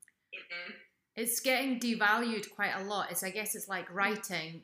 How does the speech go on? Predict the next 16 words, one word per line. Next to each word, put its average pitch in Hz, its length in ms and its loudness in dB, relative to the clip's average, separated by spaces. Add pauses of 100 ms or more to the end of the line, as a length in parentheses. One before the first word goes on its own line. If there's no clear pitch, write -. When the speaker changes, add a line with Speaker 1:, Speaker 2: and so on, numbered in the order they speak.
(100)
Speaker 2:
uh, 165 320 2
like 170 160 -4
journalism 175 800 -2
and 160 260 -10
just 170 200 -10
any 170 180 -4
sort - 220 -4
of 147 60 -10
writers, 160 680 -4 (100)
um, 156 480 -4 (840)
because 202 300 -4
everyone 196 380 0
wants 185 260 -2
to 160 100 -6
do 220 240 2
it, 170 380 -2